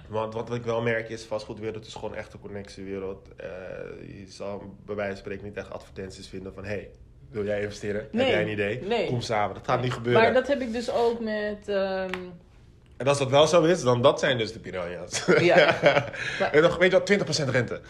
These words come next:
Speaker 2: Ik heb het ook met, eh, de, de, de, so-, de creatieve wereld. Ehm, er zijn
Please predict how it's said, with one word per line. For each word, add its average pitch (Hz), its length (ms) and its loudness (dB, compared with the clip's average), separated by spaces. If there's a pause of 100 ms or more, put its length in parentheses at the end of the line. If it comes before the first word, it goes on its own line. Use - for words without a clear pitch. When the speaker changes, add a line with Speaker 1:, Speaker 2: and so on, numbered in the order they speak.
(640)
Speaker 2:
Ik 240 160 0
heb 262 120 0
het 254 140 0
ook 240 160 2
met, 226 420 -6 (160)
eh, 175 100 -8
de, 175 800 -8
de, 165 280 -10
de, 156 140 -12
so-, - 320 -8
de 180 140 -10
creatieve 202 500 -6
wereld. 233 440 -6 (680)
Ehm, 156 500 -6 (1120)
er 170 80 -8
zijn 160 440 -8